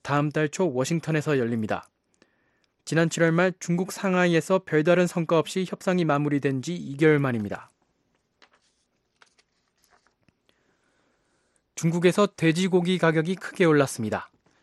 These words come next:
현지 언론에 따르면 돼지고기 가격이 일 년 전보다 사십칠 퍼센트 가량 올랐습니다.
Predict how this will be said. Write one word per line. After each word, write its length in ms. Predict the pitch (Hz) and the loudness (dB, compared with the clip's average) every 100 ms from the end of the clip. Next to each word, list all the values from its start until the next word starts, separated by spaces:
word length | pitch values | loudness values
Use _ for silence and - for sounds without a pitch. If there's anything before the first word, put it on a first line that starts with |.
| _ _ _ _ | _ _ _ _
현지 300 | - 175 165 | -2 0 4
언론에 280 | 175 165 165 | 6 6 4
따르면 500 | 160 156 156 180 185 - - | 4 2 4 2 0 -6 -4
돼지고기 580 | 147 147 175 165 165 | 0 2 0 0 0
가격이 340 | 165 156 156 180 | 0 2 2 0
일 200 | 170 170 | -2 0
년 160 | 175 | 2
전보다 440 | 165 160 147 127 - | 2 0 0 -2 -4
사십칠 520 | - 147 175 - - | -8 -8 -8 -10 -10
퍼센트 520 | 175 185 180 170 - 156 | -8 -2 -2 -2 -2 0
가량 260 | 151 147 | 2 2
올랐습니다. 600 | 131 123 - 107 95 - | 2 -2 -4 -6 -6 -8